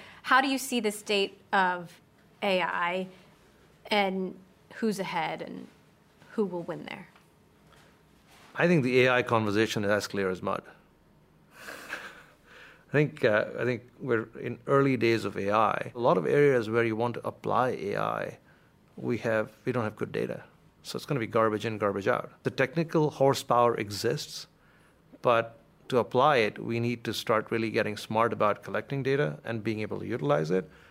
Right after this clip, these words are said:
Speaker 2: So I don't think anybody is ahead.
Speaker 1: Do you think Elon Musk's doomsday scenario is overblown or
Speaker 2: I, I, I love
Speaker 1: irresponsible, as Mark Zuckerberg says?
Speaker 2: I love Elon. I think,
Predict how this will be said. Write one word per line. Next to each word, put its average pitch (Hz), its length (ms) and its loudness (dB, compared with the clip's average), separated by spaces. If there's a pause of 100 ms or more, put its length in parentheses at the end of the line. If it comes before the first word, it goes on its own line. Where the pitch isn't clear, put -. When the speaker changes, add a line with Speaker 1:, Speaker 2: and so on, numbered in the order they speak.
(140)
Speaker 2:
So 117 300 -2 (240)
I - 60 -10
don't 156 120 0
think 147 120 -2
anybody 165 320 0
is - 100 -6
ahead. - 360 -10 (280)
Speaker 1:
Do 247 120 0
you 240 60 2
think 233 200 0
Elon 214 300 2
Musk's 185 380 -2
doomsday 185 600 -4
scenario 170 680 -2
is 170 440 -8 (580)
overblown 196 640 4 (680)
or 202 120 8
Speaker 2:
I, 185 100 6
I, 139 320 2
I 123 100 4
love 123 140 4
Speaker 1:
irresponsible, 214 760 6
as 202 160 -2
Mark 190 180 -4
Zuckerberg 202 440 -6
says? 214 260 -12 (320)
Speaker 2:
I 131 120 6
love 117 280 2
Elon. 104 300 0
I 98 100 -4
think, 107 240 -6